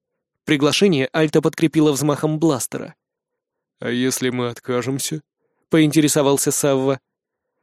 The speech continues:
«Я вас убью и сожгу ваши церебралы». Альта подарила ему очаровательную улыбку. Мы зашли внутрь.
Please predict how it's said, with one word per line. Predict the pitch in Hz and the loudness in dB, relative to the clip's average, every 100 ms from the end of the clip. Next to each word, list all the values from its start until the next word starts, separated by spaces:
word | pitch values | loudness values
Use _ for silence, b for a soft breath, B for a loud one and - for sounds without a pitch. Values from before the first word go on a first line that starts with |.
| _ - | _ -2
«Я | 180 302 | 4 6
вас | 302 | 6
убью | 302 208 226 311 | 6 6 6 6
и | |
сожгу | 269 180 151 254 | 6 2 4 4
ваши | 277 233 | 4 2
церебралы». | - 185 147 160 170 165 _ _ _ _ _ _ _ _ | 2 2 2 2 2 0 _ _ _ _ _ _ _ _
Альта | 175 196 139 | 0 2 2
подарила | 139 151 151 151 | 2 4 4 4
ему | 147 147 147 | 2 2 2
очаровательную | 143 151 143 139 139 139 135 135 | 2 0 2 0 0 -2 0 2
улыбку. | 143 139 123 - 110 - _ _ _ _ _ _ | 0 -2 -4 -8 -12 -12 _ _ _ _ _ _
Мы | 220 277 | 2 4
зашли | 233 - 220 | 4 4 2
внутрь. | 196 151 - | 2 -2 -4